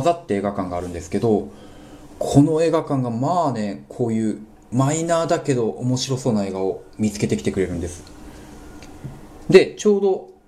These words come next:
一昨日の土曜日が、ま、リリースの日だったんですよね。一ヶ月遅れで回ってきたみたいで。で、見てきました。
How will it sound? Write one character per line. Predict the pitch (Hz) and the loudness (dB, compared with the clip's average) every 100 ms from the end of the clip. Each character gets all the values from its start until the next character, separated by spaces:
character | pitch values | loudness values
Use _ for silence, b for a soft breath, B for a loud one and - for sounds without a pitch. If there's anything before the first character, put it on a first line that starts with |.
| - | -6
一 | 139 165 | -2 0
昨 | 165 160 | 2 2
日 | |
の | 151 | 2
土 | 139 139 | 2 2
曜 | 151 107 | 2 0
日 | 92 | -4
が、 | 85 - - - - - - - - - - | -10 -14 -18 -20 -20 -20 -20 -20 -20 -8 0
ま、 | 117 - - - - - | 2 0 -6 -16 -20 0
リ | 120 120 | 4 8
リ | 131 | 6
ー | |
ス | 135 | 4
の | 120 | 0
日 | |
だ | 107 | 0
っ | - | -2
た | |
ん | 82 | -10
で | 80 | -8
す | |
よ | 90 | -4
ね。 | 135 135 | -2 -2
一 | 120 | 2
ヶ | - | 6
月 | 196 196 | 6 6
遅 | 185 | 2
れ | 113 | 0
で | - - | -4 -6
回 | 98 | -6
っ | 95 | -4
て | 101 | -8
き | |
た | - | -8
み | 85 | -8
た | 85 | -8
い | 85 | -8
で。 | - - - B B B B B - | -8 -12 -20 B B B B B 2
で、 | 180 98 | 4 4
見 | 107 | 2
て | 107 | 0
き | - | -2
ま | 85 | -6
し | |
た。 | - | -8